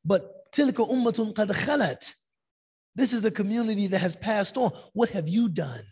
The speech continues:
Here, the author is saying, I notice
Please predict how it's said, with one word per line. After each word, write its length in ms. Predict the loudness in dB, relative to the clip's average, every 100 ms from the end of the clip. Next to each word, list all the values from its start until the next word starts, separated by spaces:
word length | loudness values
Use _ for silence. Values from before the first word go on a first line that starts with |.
| _ _ _ _ _ _ _ _ _ _ _
Here, 800 | 0 2 4 6 6 4 0 -6 -20 _ _ _ -6
the 140 | -4 -2
author 400 | -2 -2 -2 -2
is 140 | -2
saying, 500 | -2 -2 -2 -4 -8 _ _ _ _ _ _
I 200 | -2 0
notice 720 | 0 2 4 4 0 -6 -12